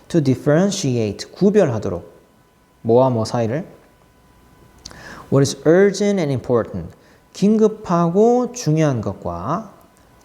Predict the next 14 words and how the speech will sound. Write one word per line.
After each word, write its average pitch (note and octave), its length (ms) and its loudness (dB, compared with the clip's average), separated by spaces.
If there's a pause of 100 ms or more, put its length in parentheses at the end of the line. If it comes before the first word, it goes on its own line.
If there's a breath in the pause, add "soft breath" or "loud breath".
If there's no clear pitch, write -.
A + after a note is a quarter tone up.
what B2 100 2
is A2+ 100 -2
simply F3 480 0
urgent. A#2 380 0
단순히 E3+ 680 -4
긴급한 F#3 500 0
것 A#2 140 -2
사이를 A2+ 600 -4 (460 loud breath)
구별하도록 F#3+ 1200 0
훈련해야 G3 500 -2
된다. F2+ 460 -12
이게 E3+ 420 -6 (100)
중요한 A#2+ 340 -2
부분이었죠. F2+ 500 -10